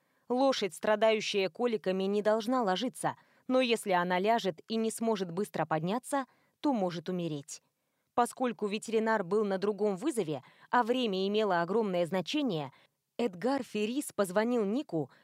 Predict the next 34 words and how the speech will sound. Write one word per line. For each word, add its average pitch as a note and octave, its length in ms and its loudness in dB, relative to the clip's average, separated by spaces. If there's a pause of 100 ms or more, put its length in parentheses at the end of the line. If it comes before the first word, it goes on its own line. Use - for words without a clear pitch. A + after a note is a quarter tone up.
который B3+ 400 2
возвращался G#3+ 680 2
с - 80 -4
мероприятия G3 800 0
на F#3+ 120 2
своей A3 340 2
машине D4 500 0
с - 60 -10
фургоном A#3 640 0
для A3+ 160 2
лошадей F3 460 -2
на F3 140 0
буксире. E3+ 500 -6 (480)
К - 80 -14
счастью, G#3+ 640 0
он D4+ 220 4
был C#4+ 160 2
уже C4+ 200 0
недалеко A#3+ 500 2
от B3 140 0
Танглвуда, E3+ 680 -2 (320)
поэтому A#3+ 420 4
оставил A3+ 420 4
громоздкий G#3 540 2
лошадиный F#3+ 540 0
фургон G3+ 440 0
добираться G3 580 2
обратно G3 420 2
до E3 240 2
Ферлонгс F#3 560 -2 (320)
и C#4+ 100 4
помчался G3 580 -2
в - 60 -8
поместье. G#3+ 580 0